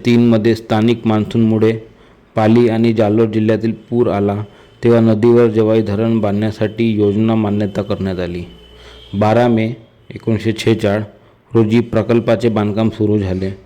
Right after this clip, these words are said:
आणि अखेरीस एकोणीसशे छेचाळमध्ये पूर्ण झाले. तथापि, धरणाचे बांधकाम जवळजवळ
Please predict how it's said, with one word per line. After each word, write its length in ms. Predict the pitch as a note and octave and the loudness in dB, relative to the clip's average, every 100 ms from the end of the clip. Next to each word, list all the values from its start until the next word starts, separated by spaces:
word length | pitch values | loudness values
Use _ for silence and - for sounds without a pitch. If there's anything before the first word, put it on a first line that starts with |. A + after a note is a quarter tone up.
| - - _ - | -20 -20 _ -2
आणि 260 | A2 A2+ | 2 2
अखेरीस 640 | A2+ A2 - A#2+ A#2+ A#2 - | 2 -2 0 2 2 0 -6
एकोणीसशे 480 | - A2+ A#2+ A#2 A#2+ A2+ | -6 -4 0 0 0 0
छेचाळमध्ये 600 | A#2 A2 A#2+ A2+ A2+ A2+ | 0 2 0 2 2 0
पूर्ण 320 | A#2 G#2 G2+ | -2 -2 0
झाले. 280 | F#2+ E2+ F2+ E2+ - _ _ _ _ _ - _ - | 0 -2 -8 -10 -16 _ _ _ _ _ -20 _ -2
तथापि, 460 | A2+ C3 G#2 A#2 A#2+ - _ _ _ _ _ _ - - G#2+ | 0 0 0 -2 -2 -10 _ _ _ _ _ _ -20 -10 -2
धरणाचे 400 | G#2 A2 A2+ A#2+ | 2 2 2 2
बांधकाम 460 | A2 A2 A#2+ A#2+ | 2 0 0 0
जवळजवळ 440 | A2+ A2+ A2+ A2 | 2 2 2 2